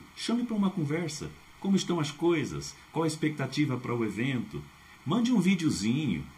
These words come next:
<laughs> Mantenha contato. São as dicas que eu posso dar. São dicas de um pregador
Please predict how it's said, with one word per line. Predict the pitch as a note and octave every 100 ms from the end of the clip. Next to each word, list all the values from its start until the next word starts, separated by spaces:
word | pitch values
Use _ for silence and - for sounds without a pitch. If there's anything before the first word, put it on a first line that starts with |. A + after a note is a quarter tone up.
| - - -
<laughs> | D3+ - - - - - - - -
Mantenha | C3 A#2 B2+ C3
contato. | B2 A#2 G2 D3 C3+ - - - - -
São | - G#2
as | F#2
dicas | G2 A2+ A2+
que | -
eu | G2
posso | - G#2 - F#2
dar. | D#2+ D#2 - - - - - -
São | G2 F#2
dicas | F2+ C3 C3+ C#3 C#3 - - -
de | F2+
um | E2+
pregador | G2 B2+ B2+ A2 F#2 F#2+